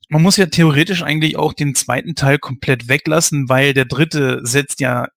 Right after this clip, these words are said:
eigentlich logischerweise den, den, den ersten Teil fort. Und da ist es ja so,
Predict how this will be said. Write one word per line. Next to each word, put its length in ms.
eigentlich 400
logischerweise 720
den, 300
den, 160
den 300
ersten 340
Teil 200
fort. 460
Und 460
da 180
ist 260
es 120
ja 160
so, 380